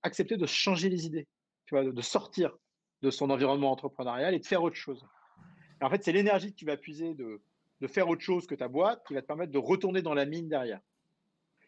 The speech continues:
Sur l'histoire de l'ignorance, bah, l'ignorance, c'est extraordinaire parce que comme t'as pas de référentiel,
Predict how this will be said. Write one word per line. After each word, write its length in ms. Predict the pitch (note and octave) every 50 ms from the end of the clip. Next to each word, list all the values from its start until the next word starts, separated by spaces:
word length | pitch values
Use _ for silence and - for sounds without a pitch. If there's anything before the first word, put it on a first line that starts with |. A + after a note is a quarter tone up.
| _ _
Sur 140 | - - G3+
l'histoire 340 | G3+ G3+ G3+ - A#3+ G#3+ F#3
de 40 | F3+
l'ignorance, 680 | F3 F#3 F3+ F3+ F#3 F3 E3+ F3+ F3 D#3+ - - - _ _ _ _ _
bah, 280 | C#3 C3 B2+ B2+ - - _ - _ -
l'ignorance, 460 | - D3+ D#3+ E3 E3 - E3+ E3 -
c'est 120 | - -
extraordinaire 540 | - - - - - D3+ C#3 C#3+ D3+ D#3+ E3
parce 100 | D3+ -
que 80 | - -
comme 220 | - - F3+ E3
t'as 80 | - C#3+
pas 140 | - D#3
de 40 | C#3
référentiel, 640 | C3+ C3+ C3+ - C#3 C3+ C3 - - D3+ C#3 C3+ A#2+